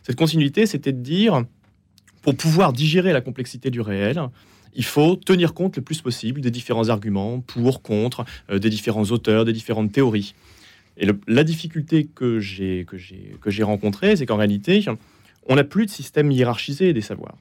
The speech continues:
C'est-à-dire qu'il y a une dislocation des savoirs. Alors, on pourra en discuter, c'est, c'est un sujet qui est assez passionnant et,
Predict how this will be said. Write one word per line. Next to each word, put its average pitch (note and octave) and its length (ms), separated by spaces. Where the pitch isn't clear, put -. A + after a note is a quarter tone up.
C'est-à-dire A2 260
qu'il A2+ 100
y A2 40
a A2 40
une A2 60
dislocation C3+ 640
des G#2+ 60
savoirs. G#2 440
Alors, F2+ 180
on F#2+ 60
pourra G2 240
en G2 80
discuter, G2 480
c'est, - 220
c'est - 100
un F#2+ 60
sujet G2+ 260
qui G2 80
est - 20
assez F#2+ 180
passionnant G#2+ 500
et, - 320